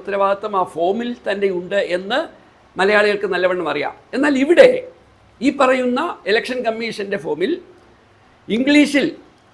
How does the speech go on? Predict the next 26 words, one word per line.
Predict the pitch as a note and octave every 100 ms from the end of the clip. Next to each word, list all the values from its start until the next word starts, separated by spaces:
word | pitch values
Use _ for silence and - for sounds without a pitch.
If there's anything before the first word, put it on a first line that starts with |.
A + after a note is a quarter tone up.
| -
അതും | G3+ D#4 -
ഷോർട്ട് | F3 G#3 -
ഫോമിൽ, | B3+ F3 E3+ - - - F#3+ G#3+
എപ്പിക് | - - E4+ - - G3
നമ്പർ | G#3 A#3 A#3+ -
എന്ന് | G#3 G#3
ചോദിക്കുന്നുണ്ട്. | G3 F#3 F3 C3+ A#2+ - _ _ _ _ G#3
എപ്പിക് | G#3 B3+ A#3+
നമ്പർ | A#3 B3+ A3
എന്താണ് | B3 C4+ B3+ B3 B3+ C4+ - F3+
എന്ന് | A3 B3 B3+ A#3 - _ _ _ _ _ -
ഒരാൾ, | A#3+ A3+ C4 -
ഫോം | F#3+ A#3+ B3+
ഫില്ല് | A3+ A#3 B3+
ചെയ്യുന്ന | A#3+ A3+
ഒരാൾക്ക് | A3 A3 A3 A3 B3+ C4 - - _ _ _ E3+
അറിയണമെങ്കിൽ, | G3+ C4 C#4 B3 A3+ F3+ - F3
ഒന്നുകിൽ | G3 B3 C#4+ D4 - -
അതിൻ്റെ | G3+ A3 G#3+
ശരിയായ | F#3+ G#3 A#3 A3+
അർത്ഥം | G#3 G#3+ A3
മനസ്സിലാക്കാൻ | G#3 G3 A3 G#3 A3+ E3
യു-, | F#3 F#3 - - -
YouTube | D3 D#3+ G#3 G#3 G#3
പോലെയുള്ള, | G#3+ A3 A3 C#4 F4 F3+
ഇല്ലെങ്കിൽ | G3 A3